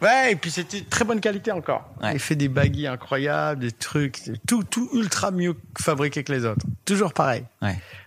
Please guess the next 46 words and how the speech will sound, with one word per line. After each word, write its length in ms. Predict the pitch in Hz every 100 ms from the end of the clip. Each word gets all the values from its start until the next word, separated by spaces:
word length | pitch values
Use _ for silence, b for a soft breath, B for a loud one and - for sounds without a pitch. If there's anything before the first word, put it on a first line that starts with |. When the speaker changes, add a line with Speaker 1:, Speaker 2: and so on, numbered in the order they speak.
| -
Speaker 1:
Mais 80 | 135
la 120 | 139
devise, 460 | 147 170 202 208 147
qui 100 | -
était 180 | 131 143
la 100 | 131
pub 300 | - 175 147
qu'on 160 | 135
avait 140 | 127 127
dans 100 | 127
les 80 | 117
magazines, 540 | 113 117 117 156 190
alors, 260 | 120 104 107
alors, 280 | 101 101 98
j'ai 120 | 107
fait 160 | 101 110
un 180 | 107 98
team 220 | - 110
de 80 | 95
skateboarders, 600 | - 98 101 107 113 113
il 40 |
y 20 |
avait 140 | 98 95
Ton 240 | - 104
Penny, 300 | 98 110 113
il 60 | 117
y 60 |
avait 100 | 98
J 160 | 92 104
B 80 | 107
Gilet, 460 | 101 110 110 110
il 60 | 110
y 80 | 104
avait 280 | 90 90 87
tous 180 | - 117
les 80 |
mecs, 220 | 95 95 101
tous 120 | -
les 100 | 110
Lyonnais 280 | 107 110 113
qui 100 | -
étaient 120 | 95
là-bas 180 | 90 98
avec 120 | 101
les 60 | 98
stars. 400 | 107 - 117 104